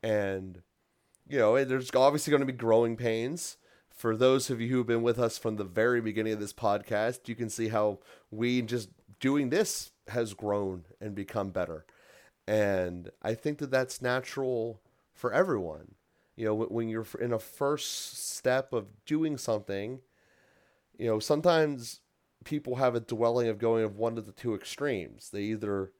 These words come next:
look at eighty percent of my life is going perfect and just dwell on that one twenty percent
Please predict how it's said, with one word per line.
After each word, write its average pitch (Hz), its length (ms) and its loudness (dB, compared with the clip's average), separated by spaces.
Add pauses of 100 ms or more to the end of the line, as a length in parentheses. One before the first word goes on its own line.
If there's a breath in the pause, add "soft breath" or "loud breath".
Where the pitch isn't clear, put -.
(520)
look 135 300 2
at 120 220 6 (160)
eighty 139 220 4
percent 143 300 2
of 131 40 0
my 127 140 4
life 120 320 2
is 117 120 -12
going 113 220 0
perfect 127 600 -2 (140)
and 101 400 -2
just 113 240 -10 (140)
dwell 131 880 2
on 123 180 0
that 120 180 -2
one 123 360 0
twenty 131 380 -2
percent 127 560 -2